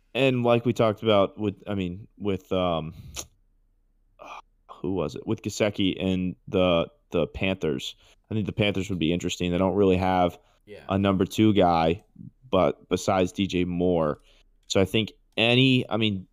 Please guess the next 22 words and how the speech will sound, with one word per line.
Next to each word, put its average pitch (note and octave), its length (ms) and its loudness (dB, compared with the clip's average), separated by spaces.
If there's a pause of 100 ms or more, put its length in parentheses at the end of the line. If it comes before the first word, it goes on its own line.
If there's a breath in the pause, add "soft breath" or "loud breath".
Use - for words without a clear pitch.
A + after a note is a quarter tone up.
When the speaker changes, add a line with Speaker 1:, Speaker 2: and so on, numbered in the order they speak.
(140)
Speaker 1:
I G2+ 100 -4
think B2 200 -4
the G#2 60 -16
Panthers G#2+ 600 -4
could G2+ 200 -4
go G#2 120 4
after F#2+ 300 0
any, G2+ 240 -6
a F2+ 60 -4
number G2 240 -4
of F2 100 -4
these F2 200 -4
guys, E2+ 260 -2
like F2+ 180 -2 (280 soft breath)
Speaker 2:
For - 60 -20
Speaker 1:
even A2 240 0
Speaker 2:
sure. G2 100 -6
Speaker 1:
Jakobi G#2 280 4
Meyers, G2+ 600 2
a, E2+ 440 2
I E2 100 -2
mean, F2 380 -6